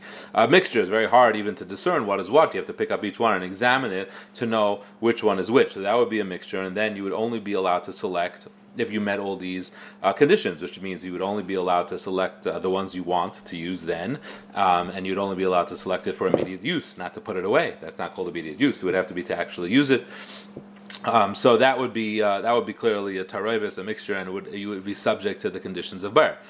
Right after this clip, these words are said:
But what about if it's very big toys, right? So you have big, uh, cars and dolls,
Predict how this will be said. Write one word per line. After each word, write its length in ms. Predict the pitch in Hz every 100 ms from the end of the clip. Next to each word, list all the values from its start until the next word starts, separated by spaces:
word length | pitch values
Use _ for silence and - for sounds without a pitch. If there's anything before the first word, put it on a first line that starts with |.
| - - -
But 440 | 185 123 - -
what 200 | 117 127
about 400 | 117 110 104 101
if 160 | 107 95
it's 160 | 92 95
very 200 | 92 87
big 300 | 190 190 -
toys, 420 | 95 71 69 -
right? 240 | 92 104
So 100 | -
you 120 | 98
have 360 | 98 92 85 80
big, 500 | 117 107 98 85 90
uh, 260 | 87 82 80
cars 520 | - 95 92 95 - -
and 340 | 98 90 87
dolls, 460 | 131 123 90 82